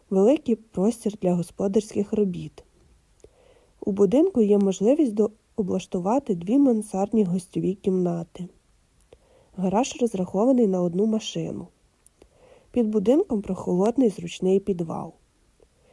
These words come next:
При бажанні є додаткові наділи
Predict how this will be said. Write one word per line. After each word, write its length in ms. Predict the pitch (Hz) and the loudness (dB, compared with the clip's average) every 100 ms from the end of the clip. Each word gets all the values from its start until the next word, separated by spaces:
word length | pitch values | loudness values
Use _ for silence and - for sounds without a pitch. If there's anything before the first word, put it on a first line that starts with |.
| _ _ | _ _
При 140 | - 214 | -2 0
бажанні 640 | 190 185 180 240 302 254 - - | 2 0 2 2 2 0 -6 -4
є 140 | 190 | -2
додаткові 640 | 190 185 190 - 190 180 | 0 0 -2 0 0 2
наділи 600 | 175 175 226 247 208 185 | 0 2 0 2 0 0